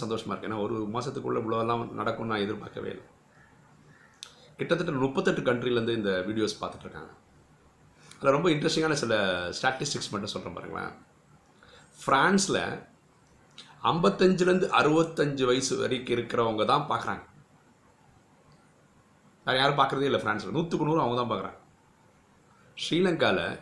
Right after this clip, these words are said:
இருபத்தஞ்சுலேருந்து நாற்பத்தஞ்சு வயசுல இருக்கவங்க தான் பார்க்குறாங்க. வேற எந்த வயசு குரூப்பும் பார்க்குறதில்ல.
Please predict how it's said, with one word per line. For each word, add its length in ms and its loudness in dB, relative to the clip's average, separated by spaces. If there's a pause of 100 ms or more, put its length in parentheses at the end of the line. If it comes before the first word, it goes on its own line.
இருபத்தஞ்சுலேருந்து 920 4
நாற்பத்தஞ்சு 520 2
வயசுல 240 0
இருக்கவங்க 260 0
தான் 180 0
பார்க்குறாங்க. 280 -4 (1300)
வேற 160 2
எந்த 140 4
வயசு 360 2
குரூப்பும் 280 -2
பார்க்குறதில்ல. 500 -6